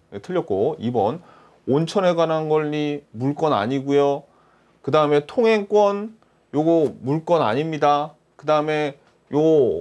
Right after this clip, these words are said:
공원 이용권도 물권이 아니에요. 그래서 여기서 근린공원을 자유롭게 이용한 사정만으로 공원 이용권이라는 배타적 권리를,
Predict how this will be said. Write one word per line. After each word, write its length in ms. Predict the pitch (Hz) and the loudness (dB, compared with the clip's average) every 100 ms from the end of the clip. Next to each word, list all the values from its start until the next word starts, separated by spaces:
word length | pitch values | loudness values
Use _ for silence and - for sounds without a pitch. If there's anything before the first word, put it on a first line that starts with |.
| - | -4
공원 400 | 143 160 202 196 | 0 2 2 2
이용권도 880 | 185 180 175 170 165 196 226 226 - _ _ - | 0 0 -2 -4 2 4 4 2 -8 _ _ -6
물권이 460 | 160 190 196 190 | -4 0 0 2
아니에요. 280 | 139 110 101 | 0 0 -4
그래서 400 | 127 160 175 92 | -2 0 0 0
여기서 460 | 117 147 170 98 - _ _ - | -2 0 0 0 -4 _ _ -4
근린공원을 840 | 147 170 196 190 185 180 180 175 | 0 2 2 2 0 0 0 -2
자유롭게 560 | - 214 143 160 156 156 | -2 0 0 0 -2 -2
이용한 400 | 139 143 143 143 | 0 0 0 -4
사정만으로 680 | 156 147 143 135 131 131 127 | -6 -4 -2 -2 -2 -6 -6
공원 360 | - 117 143 139 | -4 -2 0 0
이용권이라는 640 | 139 131 131 127 123 123 | -4 -2 -2 0 0 -2
배타적 460 | 110 98 143 131 127 | -6 -8 -6 -6 -4
권리를, 480 | 113 113 120 117 | -4 -2 -4 -4